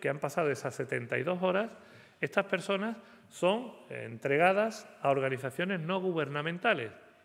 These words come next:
que tienen su sede en cualquier lugar de España. Por eso, una de ellas, una O N G en Logroño,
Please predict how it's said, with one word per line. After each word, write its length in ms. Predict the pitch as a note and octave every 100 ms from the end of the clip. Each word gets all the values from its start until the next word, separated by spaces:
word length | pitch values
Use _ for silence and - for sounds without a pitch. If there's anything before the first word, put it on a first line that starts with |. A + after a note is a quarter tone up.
| - - _
que 140 | - C3
tienen 260 | F#3 G#3+
su 140 | G#3 F#3+
sede 380 | G#3 G#3+ A3 - - -
en 160 | D#3+ D#3
cualquier 460 | - D#3 D3+ A#3
lugar 320 | F#3 D3 D#3 D3+
de 80 |
España. 460 | D3+ F#3+ A3+ A#2 A2+ A2 - _ _ _ _ _ _
Por 160 | C3
eso, 380 | F3 F3+ G#3 C4+ - - - _ _ _
una 240 | D3+ D#3+ D#3+
de 120 | F3
ellas, 460 | G3+ G#3+ B3 - - -
una 220 | C3+ A#2 A#2+
O 100 | C3
N 140 | C#3+
G 380 | F3+ G#3 D3+ C3+
en 120 | B2+
Logroño, 560 | C#3+ F3 F#3+ G3+ B3